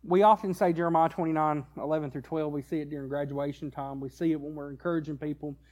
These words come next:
One thing that we do not see is verse thirteen on that. "You seek me, and you will find me when you seek me with all your heart." The Lord said, "I've moved you away from this familiarity,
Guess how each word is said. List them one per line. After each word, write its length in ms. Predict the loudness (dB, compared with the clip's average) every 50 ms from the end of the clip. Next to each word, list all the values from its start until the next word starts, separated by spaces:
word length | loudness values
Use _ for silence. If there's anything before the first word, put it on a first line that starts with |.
| _ _ _ _ 0
One 180 | 4 4 4 4
thing 200 | 2 0 0 2
that 120 | 2 2
we 100 | 2 2
do 140 | 4 4 4
not 240 | 4 4 2 -2 -4
see 300 | -6 -6 -4 -4 -2 -4
is 100 | -6 -6
verse 260 | -4 -4 -4 -4 -4
thirteen 640 | -4 -6 -6 -6 -6 -8 -8 -8 -6 -8 -8 -10 -14 -16 _ _ _ _ _ _ -4
on 200 | -2 -2 -2 -2
that. 320 | -2 -4 -4 -6 -8 -12 -20 _ _ _ _ _ _ _ _ _ _ -10
"You 80 | -10
seek 440 | -10 -8 -2 0 2 2 2 0 -2
me, 420 | -4 -2 -2 -2 -2 -4 -6 -8 -12 -18 _ _ _ _ _ _ _ _ _ _ _ _ -4
and 160 | 0 2 4 6
you 80 | 6
will 80 | 4 4
find 420 | 2 4 4 4 4 4 2 0
me 140 | 0 -2 -2
when 180 | -2 -2 -4 -4
you 120 | -6 -6
seek 320 | -8 -6 -6 -6 -6 -6
me 140 | -6 -8 -8
with 120 | -8 -8 -6
all 180 | -6 -6 -6
your 100 | -8 -6
heart." 420 | -4 -4 -4 -4 -4 -6 -8 -12 -18 _ _ _ _ _ _ _ _ _ _ _ _ _ _ _ _ _ _ _ _ _ _ _ _ _ _ _ _ _ _ _ _ _ _ _ _ _ _ _ -8
The 60 | -4
Lord 280 | 0 2 2 2 0 0
said, 200 | -2 -2 -2 0
"I've 260 | 2 2 0 0 -2
moved 360 | 0 4 4 4 4 4 2
you 100 | 2 4
away 360 | 4 6 4 4 4 2 0
from 200 | -4 -8 -8 -8
this 160 | -8 -8 -8 -10
familiarity, 1000 | -8 -8 -6 -4 -4 -4 -4 -4 -4 -4 -4 -6 -8 -10 -12 -14 -14 -14 -16